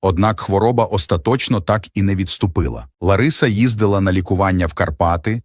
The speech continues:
Крим, Грузію, Італію, Єгипет. Під кінець життя Леся сумно жартувала,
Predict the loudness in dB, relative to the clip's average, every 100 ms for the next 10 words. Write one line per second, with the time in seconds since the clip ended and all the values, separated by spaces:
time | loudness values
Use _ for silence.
0 | -4 0 2 2 0 -4 _ -4 0 2
1 | 2 0 -2 -2 -6 -4 -4 -2 0 0
2 | 0 0 -2 -4 -2 0 0 -4 -6 -16
3 | -18 -2 -2 2 2 2 2 -2 0 0
4 | 2 0 0 -2 2 2 2 2 0 0
5 | 0 2 2 0 -8